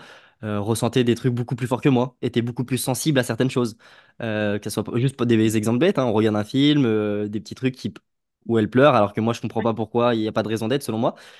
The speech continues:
En fait, non, c'est juste, bah, que ces personnes-là ressentent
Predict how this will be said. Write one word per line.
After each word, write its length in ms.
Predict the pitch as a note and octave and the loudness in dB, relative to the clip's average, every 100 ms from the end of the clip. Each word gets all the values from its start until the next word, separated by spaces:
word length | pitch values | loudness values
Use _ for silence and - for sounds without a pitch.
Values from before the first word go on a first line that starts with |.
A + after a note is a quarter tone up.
| - | -10
En 80 | A2+ | -4
fait, 160 | D#3+ | -2
non, 100 | E3 | 0
c'est 160 | E3+ A2 | -2 -2
juste, 200 | B2+ C#3+ - | -4 -6 -6
bah, 400 | A2+ G#2+ G2+ G2 G#2 _ _ _ _ | -4 -2 -4 -6 -8 _ _ _ _
que 320 | - A2 G#2 G#2 | -6 -2 -2 -2
ces 180 | - C#3+ | 0 2
personnes-là 680 | C3 - A#2 A#2+ F3+ - _ | 2 2 2 2 0 -4 _
ressentent 600 | A2 A#2+ A#2+ C3+ C#3 - | -6 -2 -2 -2 -4 -8